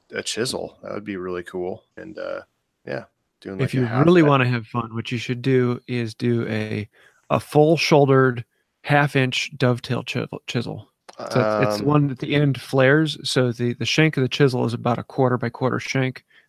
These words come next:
Speaker 2: but at the end, then it's flattened down to a half inch wide, uh, flare. And so you can
Speaker 1: What's
Speaker 2: get into the corners on half blind chisels,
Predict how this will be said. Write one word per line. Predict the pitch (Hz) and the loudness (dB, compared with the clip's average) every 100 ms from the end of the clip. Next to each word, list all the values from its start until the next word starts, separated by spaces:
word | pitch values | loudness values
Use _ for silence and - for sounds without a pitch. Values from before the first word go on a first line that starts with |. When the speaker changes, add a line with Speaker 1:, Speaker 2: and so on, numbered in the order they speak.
| - | -4
Speaker 2:
but | 123 | -2
at | |
the | - 131 | 0 2
end, | 143 135 | 4 2
then | 117 127 | 0 -4
it's | - | -6
flattened | - 127 117 117 123 | 0 0 0 -4 -4
down | 131 123 123 | 0 0 0
to | 120 | -4
a | |
half | 107 123 127 | -4 -4 -4
inch | 120 - | -6 -4
wide, | 127 120 117 110 - _ _ _ | -2 0 -2 -6 -14 _ _ _
uh, | - 117 117 | -8 -8 -8
flare. | - 131 123 117 110 - _ _ _ 123 | -6 -2 0 -2 -6 -12 _ _ _ -4
And | |
so | 117 127 | 0 0
you | |
can | 123 | 2
Speaker 1:
What's | |
Speaker 2:
get | 135 | 4
into | 131 127 | 4 0
the | |
corners | - 139 127 120 | 0 2 2 0
on | 113 | 0
half | 123 117 | -2 -2
blind | 123 117 113 | -2 -4 -4
chisels, | 127 - 131 113 | -8 -10 -10 -10